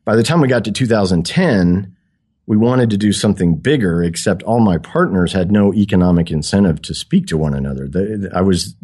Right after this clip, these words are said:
the hub in the middle of these satellite companies, but there was no interconnection. So we merged five companies together to form,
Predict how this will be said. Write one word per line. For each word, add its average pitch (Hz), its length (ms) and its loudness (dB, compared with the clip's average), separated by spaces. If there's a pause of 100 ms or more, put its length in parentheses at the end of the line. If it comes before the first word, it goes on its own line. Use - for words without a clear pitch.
the 82 200 0
hub 101 340 0
in 87 140 4
the 85 80 4
middle 87 300 2
of 78 100 -4
these 80 320 -4 (560)
satellite 92 580 0
companies, 82 520 0
but 80 320 0 (460)
there 101 100 2
was 92 180 2
no 101 180 2
interconnection. 90 680 0
So - 100 -6
we 90 140 4
merged 110 580 4
five 95 280 0
companies 92 420 0
together 82 420 0
to 76 140 -4
form, 87 640 2